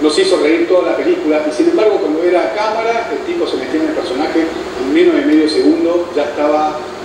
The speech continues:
transmitiendo esa cosa densa que tiene el personaje de Arturo. Entonces la verdad que para mí, tanto con él como Noemí, como con Marcos, fue muy simple hacer esta película, porque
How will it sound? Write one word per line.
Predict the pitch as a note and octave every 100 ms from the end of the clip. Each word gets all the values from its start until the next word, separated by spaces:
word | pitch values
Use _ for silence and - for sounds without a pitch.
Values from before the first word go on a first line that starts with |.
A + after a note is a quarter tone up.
| -
transmitiendo | - - - D#3+ E3+ E3+ D#3
esa | D3 C#3+
cosa | - - C#3
densa | C#3 D#3+ D#3+ - -
que | -
tiene | C#3+ C#3+
el | C3+
personaje | - - - - -
de | C#3
Arturo. | - F#3 D#3 D3+ - - - - - - - - -
Entonces | F3+ B3+ -
la | G#3+
verdad | G#3+ -
que | -
para | - F3+
mí, | F3+ A3+ B3 -
tanto | G#3 G#3 F#3
con | F3
él | F#3 F#3+
como | - D3+ D3
Noemí, | C#3+ E3 -
como | D4+ C#4
con | C3 - - C3+
Marcos, | D#3+ E3+ D#3 D#3 D3+ D3 - - - - -
fue | A#3
muy | A3+ C4 C4
simple | - B3+ A3+ D#3+
hacer | D3+ D#3
esta | C#3+ C#3+
película, | D3+ C#3+ C#3 C#3 C3
porque | C#3+ C#3+ D3+ D3+ C#3+ -